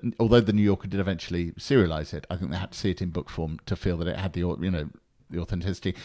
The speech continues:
The other one is Jonathan Gold, the late brilliant Jonathan Gold. And I think what's important about him was that he came out of the alternative press in Los Angeles. Um, and it was the L A Times found him,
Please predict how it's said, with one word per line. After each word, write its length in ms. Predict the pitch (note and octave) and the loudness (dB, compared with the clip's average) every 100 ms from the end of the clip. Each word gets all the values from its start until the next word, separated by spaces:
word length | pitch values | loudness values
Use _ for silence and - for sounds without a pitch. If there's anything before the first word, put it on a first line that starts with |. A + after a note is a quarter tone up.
| - | 6
The 100 | D#3 | 8
other 160 | G3 | 10
one 280 | C3 F#2+ F#2+ | 8 6 2
is 180 | B2+ A2 | 2 2
Jonathan 380 | - B2+ - A2+ | 6 8 8 8
Gold, 240 | G#2 E2+ E2 | 8 6 4
the 60 | |
late 460 | G#2+ A#2 - - - | 6 6 4 4 12
brilliant 400 | B2+ G#2+ F2 - | 12 12 8 2
Jonathan 380 | G2 F2 - F2 | 0 0 0 0
Gold. 260 | E2+ E2 | 0 -2
And 120 | - | 0
I 60 | G2 | 0
think 160 | A2+ G2 | 2 0
what's 140 | F#2+ | 0
important 280 | F#2+ G2 F#2 | 0 0 2
about 200 | F#2 - | 0 2
him 240 | A#2+ F#2 | 4 6
was 180 | F#2+ - | 4 2
that 120 | F#2 | -2
he 140 | A2 G#2+ | 0 0
came 240 | A2 F#2+ | 2 2
out 240 | F2+ F2 - | 0 -2 -6
of 420 | F#2 F2 F2 E2 | -4 -2 -4 -4
the 80 | F#2+ | -4
alternative 580 | F2 - F#2 E2+ - E2+ | -4 0 0 0 -2 4
press 480 | - D#2 - - - _ _ _ _ - | 6 6 -2 -16 -20 _ _ _ _ -6
in 400 | F2+ D#2+ D#2+ C#2+ - _ - | -4 -2 -4 -8 -14 _ -8
Los 180 | D#2 F2 | -4 -4
Angeles. 500 | D2 - C2+ - _ _ - - - _ - | -6 -8 -12 -14 _ _ -20 -20 -20 _ -2
Um, 320 | F#2+ E2+ D#2+ | 0 0 -2
and 120 | F#2 E2 | -2 -2
it 60 | |
was 200 | F#2+ - - | -2 -6 -14
the 240 | A2 A#2+ | 0 2
L 100 | G#2+ | 2
A 100 | F#2+ | 0
Times 360 | F#2+ G2+ F2+ E2+ | -4 -6 -8 -10
found 440 | - G#2 F#2 F2+ | -4 -2 -2 -4
him, 300 | - E2+ D#2 | -6 -6 -8